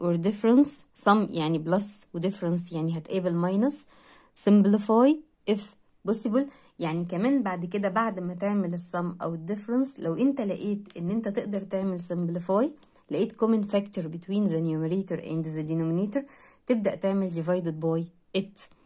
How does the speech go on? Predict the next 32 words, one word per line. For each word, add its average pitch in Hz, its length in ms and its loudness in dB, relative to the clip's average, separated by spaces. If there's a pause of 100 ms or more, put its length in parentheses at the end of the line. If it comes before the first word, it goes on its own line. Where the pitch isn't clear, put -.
(920)
اللطيف 180 340 4
في - 60 -2
الموضوع 262 380 6
في 262 100 -8
السؤال 247 380 0
هنا 233 280 4
هوت 269 380 4
ان 185 140 0
هما 240 400 6 (100)
like 208 240 4
denominators. 202 720 2 (640)
like 214 260 2
ايه؟ 208 240 -4 (240)
denominators. 180 600 0
واحنا 208 240 0
اتفقنا 185 500 -2 (380)
لما 170 220 2
بلاقي 208 360 2
like 208 240 0
denominators 185 640 0
كده، 202 220 0
ودي 175 200 -2
اول 233 200 2
حاجة 208 280 -2
لازم 208 260 0
تبص 202 340 -4
عليها، 208 420 4 (440)
احنا 208 240 0
هنجمع 208 320 2
fraction 175 560 0
plus 175 120 -2
fraction 226 500 2